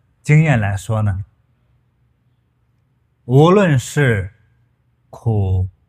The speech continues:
累、痛，甚至是很反感，甚至是没有修行之心了，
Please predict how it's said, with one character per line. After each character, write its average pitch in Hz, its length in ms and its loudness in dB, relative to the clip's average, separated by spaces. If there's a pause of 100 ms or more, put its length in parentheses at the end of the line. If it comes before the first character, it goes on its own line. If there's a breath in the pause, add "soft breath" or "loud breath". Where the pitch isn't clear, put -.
(560)
累、 123 520 0 (1000)
痛， 120 480 -2 (1120)
甚 170 220 -4
至 151 140 -2
是 156 80 2
很 131 260 0
反 135 500 0
感， 92 300 -4 (640)
甚 170 280 0
至 160 100 2
是 151 260 2
没 131 200 4
有 151 180 2
修 170 320 -2
行 135 240 2
之 151 140 -2
心 156 300 0
了， 110 220 -4